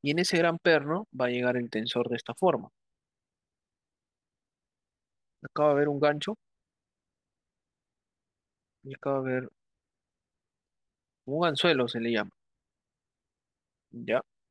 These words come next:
Y dentro de ese espacio va a haber, va a estar el perno, ¿no? Entonces, digamos que así se tensa ese templador.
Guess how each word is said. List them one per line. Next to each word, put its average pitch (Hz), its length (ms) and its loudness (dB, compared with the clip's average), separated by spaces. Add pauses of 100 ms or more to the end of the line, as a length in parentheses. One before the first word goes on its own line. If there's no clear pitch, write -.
(1300)
Y 208 180 -2
dentro 190 360 2
de 180 60 4
ese 175 180 2
espacio 160 580 0 (680)
va 123 80 -6
a - 20 -8
haber, 117 220 -2
va - 40 -18 (1200)
a 131 40 -4
estar 123 180 0
el 117 80 -4
perno, 101 340 -2
¿no? 117 60 -4
Entonces, 131 420 -6
digamos 135 320 -4
que 120 100 -4
así - 160 -4
se 131 120 -2
tensa 160 480 0 (1080)
ese 131 220 0
templador. 113 520 0